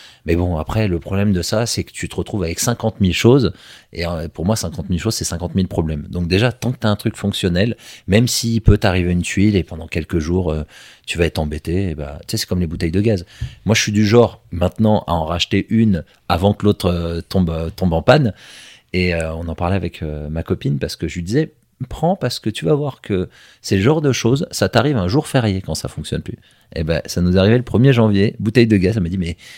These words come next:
c'est dingue. » Je fais, « Non, mais je le sentais. » Et puis, tu vois,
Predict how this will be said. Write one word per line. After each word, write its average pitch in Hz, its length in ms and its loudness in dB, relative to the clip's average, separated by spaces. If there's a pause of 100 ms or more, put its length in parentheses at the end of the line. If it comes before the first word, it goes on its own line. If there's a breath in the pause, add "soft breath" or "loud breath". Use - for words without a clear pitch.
(120)
c'est 85 180 0
dingue. » 120 320 4 (280 soft breath)
Je - 80 -4
fais, « 107 120 2
Non, 165 80 4
mais 143 100 2
je 104 100 2
le 107 60 4
sentais. » 131 560 4
Et 85 60 -2
puis, - 140 -4
tu - 120 -2
vois, 156 140 4